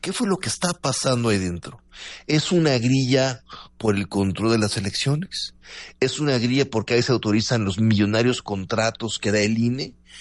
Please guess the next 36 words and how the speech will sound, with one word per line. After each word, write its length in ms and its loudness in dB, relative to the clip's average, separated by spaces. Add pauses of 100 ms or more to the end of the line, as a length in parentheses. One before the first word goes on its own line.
(240)
Está 300 0
raro 320 0
lo 120 0
que 120 -2
ahí 40 0
está 180 -4
pasando. 560 -10 (380)
Y 180 4
en 160 2
lugar 500 0 (280)
de 260 2
nombrar 460 2
a 80 4
alguien 340 2
por 320 2
consenso, 760 -2 (280)
como 240 0
fue 200 2
el 100 2
nombre 380 2
de 100 0
la 140 0
doctora 440 0
Espino, 540 0 (760)
eh, 220 4
utilizó 560 2
la 100 0
actual 380 -2
presidenta 480 0
del 120 2
ine, 120 2
Guadalupe 340 2
Tatey, 440 0
una 200 0
facultad 540 0 (140)
extraordinaria 1400 2